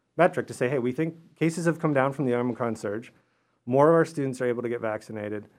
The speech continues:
At this point, we're gonna make this decision." And the,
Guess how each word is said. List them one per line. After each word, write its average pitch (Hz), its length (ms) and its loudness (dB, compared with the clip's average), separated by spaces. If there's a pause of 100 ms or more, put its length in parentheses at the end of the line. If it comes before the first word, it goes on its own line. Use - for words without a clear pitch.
(420)
At 135 140 -2
this 147 180 2
point, 135 380 0
we're 123 100 -2
gonna 120 180 -2
make 113 200 -4
this 107 180 -10
decision." 117 600 -4
And 120 400 -4 (560)
the, 131 280 2